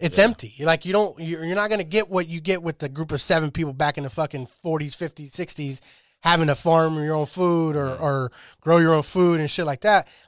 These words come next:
Speaker 1: Like, it's different. You get a different sense of, uh, I guess, like, maybe, like, fulfillment. So, like, at, at that point, you're not, I, like, <sighs> I, I just think it, it's different now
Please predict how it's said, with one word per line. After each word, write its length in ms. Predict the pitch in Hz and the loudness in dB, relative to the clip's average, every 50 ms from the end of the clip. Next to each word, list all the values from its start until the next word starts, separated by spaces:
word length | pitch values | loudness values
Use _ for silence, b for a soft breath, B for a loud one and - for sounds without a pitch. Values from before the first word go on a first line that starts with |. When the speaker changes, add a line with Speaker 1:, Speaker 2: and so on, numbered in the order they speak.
| b - | b -12
Speaker 1:
Like, 140 | 156 - | -10 -8
it's 160 | 165 143 131 131 | -8 -8 -8 -10
different. 560 | 135 135 175 196 - - - 123 104 - 131 | -4 0 0 0 0 -2 -8 -14 -16 -16 -18
You 80 | 143 147 | -12 -6
get 140 | 151 185 175 | -4 -2 -2
a 60 | 170 | -2
different 340 | 147 175 185 - - 143 - | -2 -4 -6 -6 -8 -12 -6
sense 260 | - 180 175 165 - | -4 -4 -2 -2 -4
of, 220 | 165 143 131 120 B B B B B B B B B B B | -6 -6 -8 -10 B B B B B B B B B B B
uh, 460 | - - - - 131 127 123 117 110 107 | -2 0 2 4 4 2 0 -4 -6 -8
I 120 | - 147 147 | -6 -6 -2
guess, 340 | 135 165 180 196 175 - - | 2 4 4 4 4 2 0
like, 300 | 175 147 123 113 - b b b b b b b b b _ _ _ _ _ 127 131 143 | 0 0 0 -4 -8 b b b b b b b b b _ _ _ _ _ _ _ -4
maybe, 300 | 147 151 156 160 139 _ _ - | -4 -2 -2 -4 -6 _ _ -12
like, 240 | 165 131 117 110 - _ _ _ _ _ _ _ _ _ | -10 -10 -10 -10 -14 _ _ _ _ _ _ _ _ _
fulfillment. 640 | - - 165 - - - 156 170 190 214 233 254 - - _ _ _ _ _ _ _ _ _ _ _ _ _ | -4 -2 -2 -2 0 2 4 4 6 6 6 4 4 0 _ _ _ _ _ _ _ _ _ _ _ _ _
So, 240 | - - - 185 165 | -4 2 4 4 6
like, 200 | 156 156 147 143 | 6 4 2 2
at, 160 | 151 147 147 _ _ - _ - | -2 -6 -8 _ _ -20 _ -10
at 200 | 160 151 - - | -8 -4 -2 2
that 200 | 165 170 175 156 | 2 2 2 2
point, 320 | 185 185 185 180 180 165 165 165 165 185 | 2 2 2 2 0 -4 -8 -12 -10 -6
you're 140 | 175 156 | -4 -2
not, 320 | 156 160 165 160 156 - - _ _ _ _ _ - | 0 0 0 0 -2 -4 -8 _ _ _ _ _ -16
I, 160 | - 175 156 156 156 | -14 -14 -12 -10 -8
like, 240 | 160 151 135 - _ | -8 -10 -10 -12 _
<sighs> 40 | - B B B B B B B B B B B B B B B B B B | -16 B B B B B B B B B B B B B B B B B B
I, 120 | - 180 185 - | -10 -8 -6 -4
I 40 | - | -4
just 200 | 185 247 262 - | -2 -2 -2 -2
think 160 | - 294 285 | -2 -2 -2
it, 80 | 226 196 | -4 -8
it's 260 | 147 - 190 160 - - | -8 -6 -6 -6 -6 -10
different 540 | - 139 131 202 190 190 - 180 165 143 139 | -14 -8 -6 -4 -4 -4 -4 -6 -6 -6 -4
now 460 | 147 147 139 139 135 135 131 127 120 | -4 -4 -2 -2 -2 -4 -4 -6 -10